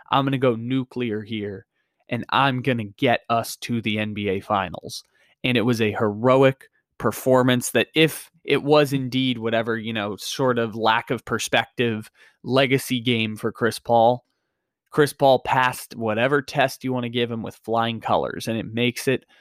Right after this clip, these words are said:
an unbelievable story for a franchise that had goats shitting in the locker room, or shitting in the front office, I think it was,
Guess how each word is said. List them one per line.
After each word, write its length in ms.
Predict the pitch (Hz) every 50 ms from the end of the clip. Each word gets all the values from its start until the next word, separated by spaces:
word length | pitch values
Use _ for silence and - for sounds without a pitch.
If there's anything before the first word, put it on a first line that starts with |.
| _ _ _ -
an 120 | - 113 110 -
unbelievable 720 | - 127 135 143 143 135 123 123 131 123 117 123 113 120 110
story 340 | - - - 120 107 85 98
for 200 | - - 113 104
a 40 | 107
franchise 800 | - - 131 127 127 127 - - 135 123 127 123 123 120 - - _ - - _ _ _ _ _
that 140 | - 123 120
had 380 | 117 120 120 110 104 113 - -
goats 560 | 139 135 147 151 - - - - - - 269 - _ -
shitting 440 | - - - 160 156 151 147 147
in 120 | 147 143 139
the 100 | 139 135
locker 420 | 131 131 135 139 135 - 147 139
room, 400 | 131 135 135 135 135 135 131 -
or 220 | 131 123 120 98 90
shitting 380 | - - - 160 151 147 147
in 80 | 135 127
the 60 | 123
front 240 | - - 131 127 117
office, 400 | 101 110 127 - - 135 - -
I 80 | 135
think 240 | 135 - 143 139 -
it 100 | 139 -
was, 500 | - 139 135 139 135 135 135 135 - -